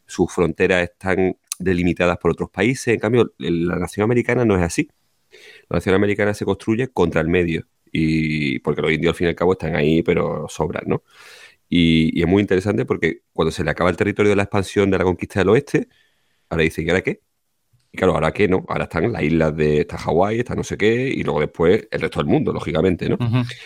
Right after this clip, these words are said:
Speaker 1: Y, y ese, el, el espíritu americano consiste en eso, ¿no? Y, y por eso su historia y sus películas y su cine del oeste y todo eso tiene que ver con,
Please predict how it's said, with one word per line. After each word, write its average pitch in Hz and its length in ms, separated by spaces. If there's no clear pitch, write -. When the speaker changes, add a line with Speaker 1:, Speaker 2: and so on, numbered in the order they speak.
Speaker 1:
Y, 80 460
y 82 180
ese, 123 320
el, 101 360
el 78 120
espíritu 92 280
americano 117 400
consiste 117 320
en - 100
eso, - 180
¿no? - 100
Y, - 300
y 73 40
por 80 160
eso - 200
su - 180
historia 131 600
y 80 180
sus - 200
películas 95 500
y 98 40
su 92 140
cine 104 340
del 90 160
oeste 92 340
y 87 40
todo 90 140
eso - 180
tiene 92 220
que 90 80
ver 95 180
con, 101 380